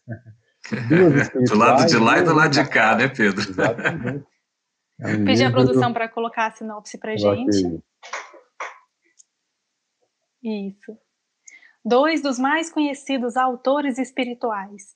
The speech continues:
Speaker 3: Emmanuel e André Luiz, nos presenteiam com valiosos comentários sobre o Livro dos Espíritos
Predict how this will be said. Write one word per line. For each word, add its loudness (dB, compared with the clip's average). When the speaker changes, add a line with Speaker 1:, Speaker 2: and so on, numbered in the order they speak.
Speaker 3:
Emmanuel -2
e -4
André -2
Luiz, -6
nos -8
presenteiam -6
com -18
valiosos -2
comentários -6
sobre -12
o -4
Livro -8
dos -12
Espíritos -10